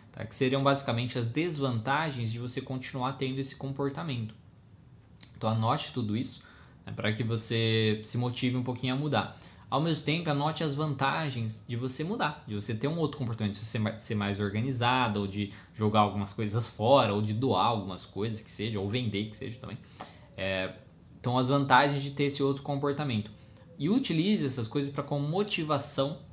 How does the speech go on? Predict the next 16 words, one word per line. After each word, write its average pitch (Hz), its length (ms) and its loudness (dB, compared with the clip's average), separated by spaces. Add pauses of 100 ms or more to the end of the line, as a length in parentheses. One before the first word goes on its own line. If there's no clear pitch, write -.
(300)
pra 147 160 -2
que 151 140 -6
você 147 260 -4
mude. 127 460 -2 (320)
E 170 60 2
aí, 170 260 6
se 143 160 -2
você 120 280 -2
sentir, 107 840 -2
né, 98 260 -4
bem, 98 380 -2
é, 95 260 -8 (1120)
estimulada, 120 960 2 (160)
né, 98 200 -10
a 104 120 0
mudar, 110 560 2